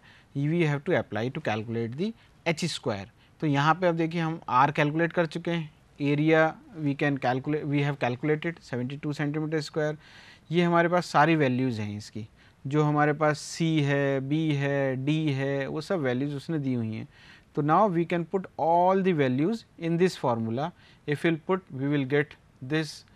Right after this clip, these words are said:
values like this। एच स्क्वायर में हमने सब वैल्यूज पुट कर दी हैं। इसको हम मैथमेटिकली अगर हम सॉल्व करेंगे तो यहाँ पे हमको ट्वेंटी फ़ोर into three log nineteen by seven, ये सिंपल मैथमेटिक्स है,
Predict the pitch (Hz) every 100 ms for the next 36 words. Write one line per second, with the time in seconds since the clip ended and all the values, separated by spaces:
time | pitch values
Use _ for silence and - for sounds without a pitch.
0 | - _ - 135 139 127 139 127 135 123
1 | 117 113 156 196 143 127 131 - 143 135
2 | 139 135 135 131 139 123 127 127 127 131
3 | 120 135 - 123 120 151 165 165 - -
4 | - 135 123 156 151 139 123 151 151 151
5 | 143 143 131 131 123 120 120 110 117 123
6 | 151 160 151 - - - - 143 127 123
7 | 139 143 143 143 156 165 160 143 131 139
8 | 131 143 143 139 139 139 131 139 - 135
9 | 131 127 127 123 120 117 120 120 117 120
10 | 117 120 123 117 170 170 190 156 127 135
11 | 120 - -